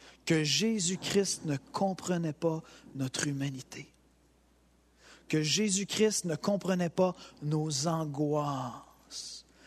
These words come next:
nos inquiétudes, nos troubles profonds. Jésus-Christ a expérimenté l'inquiétude ici, la tristesse et l'angoisse. Il a été troublé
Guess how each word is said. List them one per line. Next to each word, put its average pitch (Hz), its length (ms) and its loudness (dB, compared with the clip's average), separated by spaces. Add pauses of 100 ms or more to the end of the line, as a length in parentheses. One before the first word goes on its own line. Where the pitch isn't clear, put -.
(220)
nos 156 460 2
inquiétudes, 151 1040 2 (320)
nos 156 240 2
troubles 175 720 4 (280)
profonds. 170 580 2 (260)
Jésus-Christ 202 1160 4 (180)
a 165 280 6
expérimenté 190 1300 2 (420)
l'inquiétude 165 1080 0
ici, - 420 -4 (840)
la 135 160 -2
tristesse - 880 2 (340)
et 147 100 6
l'angoisse. 156 680 2
Il 170 120 6
a 175 40 8
été 190 260 4 (320)
troublé 226 760 6